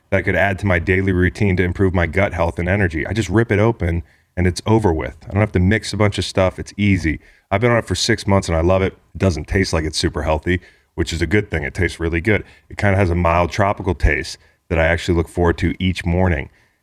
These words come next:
This is the best option for easy, optimal nutrition out there. You take one scoop of A G one, and you're absorbing seventy-five high-quality vitamins, minerals, whole food source, superfoods, probiotics, and adaptogens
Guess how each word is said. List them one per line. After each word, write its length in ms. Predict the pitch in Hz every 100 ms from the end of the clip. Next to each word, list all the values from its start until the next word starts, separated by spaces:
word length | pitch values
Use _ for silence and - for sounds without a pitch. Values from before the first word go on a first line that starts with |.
| _
This 220 | 104 107 127
is 80 |
the 100 | 120
best 380 | 87 95 101 -
option 400 | 87 82 - 85
for 120 | -
easy, 400 | 78 92 90 90 78
optimal 420 | 82 - 87 80
nutrition 440 | 76 - 80 -
out 240 | 76 73 -
there. 200 | 69 69 _ _ -
You 80 | 85
take 240 | 104 92
one 240 | 87 98 104
scoop 300 | - 98 85
of 100 | 82
A 100 | 82
G 140 | 80
one, 420 | 82 110 113 113 - _ _
and 120 | 82 78
you're 80 |
absorbing 400 | 73 76 85 80 76
seventy-five 600 | - 104 90 87 78 -
high-quality 520 | 98 92 - 87 80
vitamins, 480 | 76 90 90 90 78
minerals, 440 | 85 87 85 82
whole 240 | - 104 101
food 260 | - 92 -
source, 360 | - 82 -
superfoods, 540 | - 117 107 - 95 -
probiotics, 840 | - 120 107 82 82 95 95 - -
and 200 | 90 -
adaptogens 960 | 73 85 87 87 82 78 71 67 -